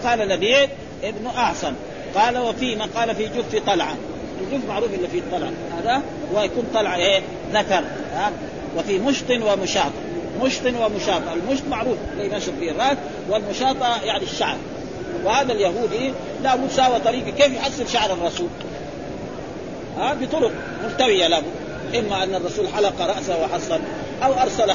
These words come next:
خادما، أو أرسل رجل من اليهود، أو أرسل رجل من الن-، من المنافقين إلى بيت رسول الله صلى الله عليه وسلم وأخذ، أو يعني بعد ما الرسول سرح شعره سقط أشياء فأخذ. فدائمًا السحر هو هذا،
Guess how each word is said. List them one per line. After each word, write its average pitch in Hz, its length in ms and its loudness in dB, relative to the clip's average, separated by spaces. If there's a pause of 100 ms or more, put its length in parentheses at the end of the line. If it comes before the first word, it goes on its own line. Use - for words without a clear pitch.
خادما، 185 480 4
أو 196 140 2
أرسل 202 360 2
رجل 190 260 2
من 175 80 -2
اليهود، 170 420 0 (100)
أو 185 80 4
أرسل 185 440 0
رجل 175 200 0
من 175 120 -2
الن-، - 600 -4
من 202 80 4
المنافقين 180 800 4 (260)
إلى 220 220 4
بيت 196 220 0
رسول 170 360 -2
الله 190 200 2
صلى 165 160 -2
الله 151 120 -2
عليه - 20 6
وسلم 226 260 0
وأخذ، 202 340 0 (420)
أو 233 320 4
يعني 180 200 2
بعد 196 260 2
ما 165 280 2
الرسول 151 380 -4
سرح 165 240 2 (120)
شعره 370 260 0 (600)
سقط 190 140 0 (320)
أشياء 208 220 0 (240)
فأخذ. 190 400 0 (220)
فدائمًا 220 540 2
السحر 247 380 -2
هو 226 60 6
هذا، 165 160 2